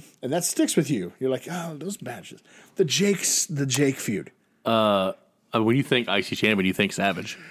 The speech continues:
Speaker 1: I do. That's the first thing I think of.
Speaker 2: Yeah.
Speaker 1: When I think of that belt, I think of him holding it.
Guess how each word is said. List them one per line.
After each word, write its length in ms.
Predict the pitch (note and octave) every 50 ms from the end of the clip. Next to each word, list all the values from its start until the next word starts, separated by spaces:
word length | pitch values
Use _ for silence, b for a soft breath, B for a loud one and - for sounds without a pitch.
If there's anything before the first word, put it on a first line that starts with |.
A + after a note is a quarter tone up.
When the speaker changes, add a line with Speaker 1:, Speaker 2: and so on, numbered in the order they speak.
| B B
Speaker 1:
I 140 | B C3 E3
do. 300 | D#3 F3 G3+ F#3 B2+ - - -
That's 160 | - C3+ C#3+ -
the 40 |
first 160 | - A3+ G3+ -
thing 120 | A3 G3+
I 40 | F3+
think 160 | F3+ A3 G#3+
of. 180 | C3 G#2 - -
Speaker 2:
Yeah. 80 | - G#2+
Speaker 1:
When 100 | B2+ D3+
I 60 | E3+
think 160 | D#3 G3+ G3
of 60 | F#3+ F#3+
that 200 | F#3 F3+ D#3+ B2
belt, 260 | D#3 F3 G#3 G3 D3+
I 80 | C#3 B2+
think 160 | D#3 D3+ C3
of 80 | C3 A2+
him 220 | B2+ E3 - F#2+
holding 280 | - C#3+ C#3+ B2+ G#2+ F#2
it. 120 | F2 E2+